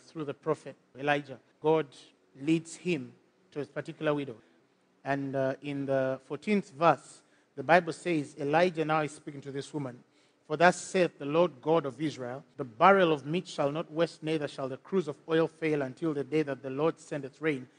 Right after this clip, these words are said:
upon the earth." You know, if I can take us back to the story, famine had hit the earth by the command of Elijah, the prophet. Okay?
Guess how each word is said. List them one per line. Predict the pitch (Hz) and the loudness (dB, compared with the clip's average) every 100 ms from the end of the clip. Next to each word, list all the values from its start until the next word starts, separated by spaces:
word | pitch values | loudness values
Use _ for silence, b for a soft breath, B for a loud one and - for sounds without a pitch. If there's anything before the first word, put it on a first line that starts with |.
| b b - | b b -8
upon | 139 - - 170 175 175 165 _ _ - | -8 -8 -2 0 2 -2 -8 _ _ -4
the | 147 | -2
earth." | 151 156 | -2 -2
You | |
know, | 165 170 147 | -4 -4 -6
if | 156 | -8
I | 160 | -6
can | 160 | -4
take | 156 196 | -2 0
us | 180 - | 0 -2
back | 160 - | -4 -4
to | 143 | -8
the | 139 | -14
story, | - - 147 135 170 b _ | -12 -8 -6 -6 -10 b _
famine | - 190 170 147 | 0 2 2 -2
had | 131 147 120 - | -2 -2 -2 -6
hit | 202 175 _ _ _ _ | -8 -8 _ _ _ _
the | 143 151 | 2 4
earth | 135 - - _ _ _ _ _ _ _ 117 | 4 -2 -20 _ _ _ _ _ _ _ 0
by | 143 | 0
the | 139 | 0
command | - 143 143 160 160 156 - _ _ _ _ _ _ | -6 -6 -2 0 0 -6 -14 _ _ _ _ _ _
of | 143 135 123 _ _ _ _ - | -8 -6 -6 _ _ _ _ -6
Elijah, | 135 135 131 131 135 _ _ | -4 -4 -6 -18 -20 _ _
the | _ | _
prophet. | - 139 - - _ _ _ _ _ _ - | -12 -12 -12 -20 _ _ _ _ _ _ -4
Okay? | 160 | -2